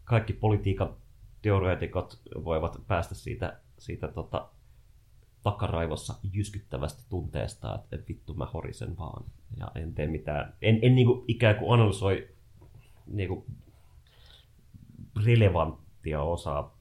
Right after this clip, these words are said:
todellisuudesta tai että niinku, niinku sitä osaa todellisuudessa, jolla on subjektiviteettia ja jolle historia on niinku avointa.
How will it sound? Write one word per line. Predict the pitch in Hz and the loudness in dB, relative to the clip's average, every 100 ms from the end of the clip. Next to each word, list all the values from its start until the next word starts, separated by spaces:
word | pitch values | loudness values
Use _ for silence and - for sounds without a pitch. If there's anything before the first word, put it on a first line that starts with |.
| - | -2
todellisuudesta | 87 80 73 - 69 71 71 - | 0 0 -2 -4 -6 -6 -10 -10
tai | - - | -8 -8
että | - 80 | -6 -6
niinku, | 78 78 - - | -4 -6 -8 -10
niinku | 82 78 - - - | -8 -10 -14 -20 -16
sitä | - 117 113 | -4 0 4
osaa | 104 104 | 4 4
todellisuudessa, | 87 113 104 92 87 85 - 85 | 2 6 6 4 0 -4 -4 -4
jolla | 82 85 | -4 -4
on | 85 | -4
subjektiviteettia | 95 85 82 - - - - 50 - - - 50 | -6 -6 -8 -10 -10 -10 -8 -8 -10 -8 -6 -6
ja | - | -8
jolle | - 67 - | -8 -8 -8
historia | 76 - 80 73 | -10 -6 -4 -4
on | 78 | -4
niinku | 80 - | -6 2
avointa. | 104 85 - 57 - | 2 4 -2 -6 -12